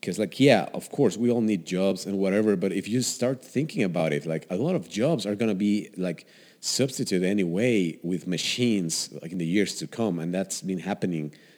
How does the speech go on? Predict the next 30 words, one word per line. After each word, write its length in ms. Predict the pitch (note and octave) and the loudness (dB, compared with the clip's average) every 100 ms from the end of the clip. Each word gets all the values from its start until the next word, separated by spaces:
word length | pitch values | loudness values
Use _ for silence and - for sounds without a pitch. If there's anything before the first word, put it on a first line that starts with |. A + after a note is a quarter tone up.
| - | -8
you 140 | F2+ | -4
know, 80 | E2 | -4
for 200 | - G2+ | -6 -8
the 120 | E2 | -6
last 340 | D#2+ F#2+ F#2 D#2+ | -2 -2 -4 -4
years, 380 | F2+ A2 G2 | 0 2 2
and 120 | F2 E2+ | -2 -6
it's 140 | - | -6
only 220 | F#2 F2 | -4 -4
gonna 240 | E2 E2+ D#2 | -4 -6 -4
get, 360 | F#2 D#2+ - - _ _ _ | -4 -4 -6 -18 _ _ _
well, 200 | A2+ A#2 | 0 0
not 260 | G#2+ B2 D#2 | 2 -2 2
worse, 300 | G2+ A#2+ G2 | 6 6 6
but 160 | E2+ E2+ | -2 -4
it's 160 | - | -4
just 200 | G2+ F#2+ | -4 -6
gonna 240 | G2 F#2 D#2 - _ _ _ - | -4 -6 -6 -12 _ _ _ -8
keep 240 | G#2+ E2 | -6 -4
going 520 | - F#2+ B2 E2+ D#2+ - _ _ | -2 0 2 0 -4 -12 _ _
to 260 | - - G2 | -8 -4 -2
a 40 | |
bigger 360 | D#2+ F#2+ F2 D2 | 0 0 0 -4
scale. 640 | - - G#2+ G#2+ C#2+ C#2+ - - - | -6 -2 2 4 2 -4 -16 -20 -18
So 160 | - G2+ | -6 -4
people 220 | F#2+ G2 | 0 0
are 40 | F#2+ | 0
complaining 460 | F2+ E2 A#2+ A#2 | -2 0 2 2
about 380 | F2 E2+ D#2+ D#2 | 2 0 -2 0
that, 420 | A#2 A#2+ F2 - | 2 2 0 -4